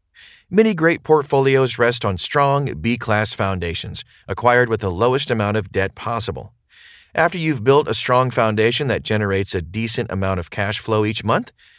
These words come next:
consider taking on more risk. Use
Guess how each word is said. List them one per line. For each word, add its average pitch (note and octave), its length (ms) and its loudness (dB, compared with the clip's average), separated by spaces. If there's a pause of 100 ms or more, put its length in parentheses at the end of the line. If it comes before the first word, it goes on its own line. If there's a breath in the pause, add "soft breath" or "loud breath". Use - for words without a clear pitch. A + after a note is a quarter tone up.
(160 soft breath)
consider A3+ 380 -6
taking F#3+ 380 0
on E3+ 140 4
more D#3+ 220 4
risk. - 420 -4 (480)
Use D#3 300 -2